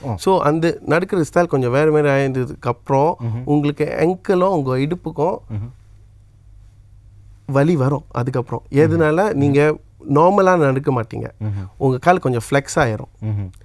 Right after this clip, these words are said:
Speaker 2: அதனால
Speaker 1: அதாவது ஒரு கால் ஏத்தமாவும்
Speaker 2: ஆமா.
Speaker 1: இறக்கமாவும் இருக்கும்.
Speaker 2: So,
Speaker 1: சரி, ஆ.
Speaker 2: அதனால உங்களுக்கு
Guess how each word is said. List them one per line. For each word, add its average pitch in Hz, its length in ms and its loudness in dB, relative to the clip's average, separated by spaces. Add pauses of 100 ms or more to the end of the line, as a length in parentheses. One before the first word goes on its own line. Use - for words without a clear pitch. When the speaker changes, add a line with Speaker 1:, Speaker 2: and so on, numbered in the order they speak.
(600)
Speaker 2:
அதனால 147 340 2
Speaker 1:
அதாவது 156 280 4
ஒரு 147 200 4
கால் 143 220 2
ஏத்தமாவும் 143 440 0
Speaker 2:
ஆமா. 180 460 8
Speaker 1:
இறக்கமாவும் 131 460 2
இருக்கும். 104 200 -4
Speaker 2:
So, 190 180 4
Speaker 1:
சரி, 139 120 4
ஆ. - 20 10
Speaker 2:
அதனால 220 500 4
உங்களுக்கு 175 520 0